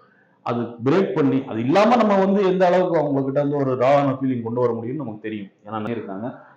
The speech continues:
ஒர்க் அவுட் ஆயிருக்கு. அது, அதாவது வித-, வித்தியாசமா, இப்போ ஒரு, ஒரு கிராம படத்துக்கு வந்து ரொம்ப எலக்ட்ரிக் கிட்டார், ஒரு ப-, டெக்னோ மியூசிக் போட்டு நம்ம வந்து நிரப்பி ஒரு படத்தை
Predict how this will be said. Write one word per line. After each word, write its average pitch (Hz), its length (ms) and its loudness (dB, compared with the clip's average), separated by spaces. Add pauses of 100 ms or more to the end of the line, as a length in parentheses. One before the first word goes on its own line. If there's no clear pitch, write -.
(120)
ஒர்க் 95 180 -4
அவுட் - 140 2
ஆயிருக்கு. 101 400 -2 (440)
அது, 113 200 -4 (160)
அதாவது 170 400 0 (360)
வித-, 139 320 2
வித்தியாசமா, 160 720 2
இப்போ 117 200 -2
ஒரு, 120 520 0 (280)
ஒரு 92 160 -6
கிராம 143 320 2
படத்துக்கு 131 380 -2
வந்து 131 320 2
ரொம்ப 147 340 2 (100)
எலக்ட்ரிக் 143 720 4
கிட்டார், 123 580 0
ஒரு 110 320 -4
ப-, 104 360 -2
டெக்னோ 185 400 0
மியூசிக் 160 440 0
போட்டு 139 240 -2
நம்ம 120 260 -2
வந்து 127 220 -4
நிரப்பி 127 360 -2
ஒரு 117 180 0
படத்தை 120 380 -2